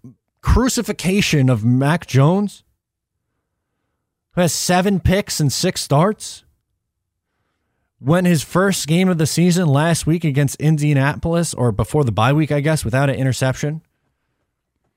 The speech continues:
Highest rated game was an eighty-nine two. He has a high completion percentage. They don't ask him to do a whole lot.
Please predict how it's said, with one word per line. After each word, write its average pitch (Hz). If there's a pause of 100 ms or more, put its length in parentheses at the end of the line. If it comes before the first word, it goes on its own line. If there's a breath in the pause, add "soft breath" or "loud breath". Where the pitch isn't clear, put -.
(1000)
Highest 151
rated 147
game 143 (160)
was 107
an 123
eighty-nine 139
two. 139 (3750)
He 147
has 160
a 131
high 147
completion 160
percentage. 139
They 131
don't 143
ask 135
him 127
to 123
do 123
a 104
whole 113
lot. 107